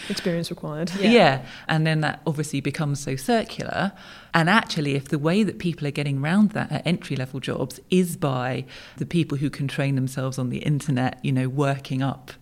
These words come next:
Speaker 2: and kind of coming in almost fully formed, that's not a great thing for diversity,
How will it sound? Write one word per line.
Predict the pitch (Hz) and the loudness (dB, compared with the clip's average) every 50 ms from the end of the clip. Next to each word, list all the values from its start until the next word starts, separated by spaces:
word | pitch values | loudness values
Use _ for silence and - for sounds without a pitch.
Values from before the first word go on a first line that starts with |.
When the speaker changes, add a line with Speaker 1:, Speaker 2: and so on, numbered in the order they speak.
| - - - - - - _ _ - - - | -20 -20 -20 -20 -20 -20 _ _ -12 -2 0
Speaker 2:
and | - 139 127 | 0 0 0
kind | - 160 160 190 185 | 2 4 6 8 8
of | 175 175 | 6 4
coming | - 156 147 135 135 135 | 4 0 2 2 2 2
in | 131 139 139 | 2 2 4
almost | 135 170 196 175 131 135 - - | 6 6 6 6 4 2 -2 -4
fully | - 127 120 123 120 | -6 -4 -4 -4 -6
formed, | - - - - - - 175 180 - - - - - | -4 -4 -4 -4 -2 -2 -2 -2 -2 -4 -16 -6 0
that's | 165 151 - - - - - - - - _ _ - - | 2 2 2 0 -2 -16 -16 -16 -18 -20 _ _ -6 -2
not | 151 156 135 131 - - | 0 0 0 -2 -4 -6
a | 127 | -4
great | 139 139 131 - - | -2 -2 -2 -4 -4
thing | - 135 131 | -4 -4 -4
for | 127 - 147 | -4 -4 -4
diversity, | - 135 131 127 139 139 131 135 - - - - - - 123 131 | -4 -4 -2 0 -2 -2 -2 -4 -6 -14 -8 -6 -4 -4 -4 -4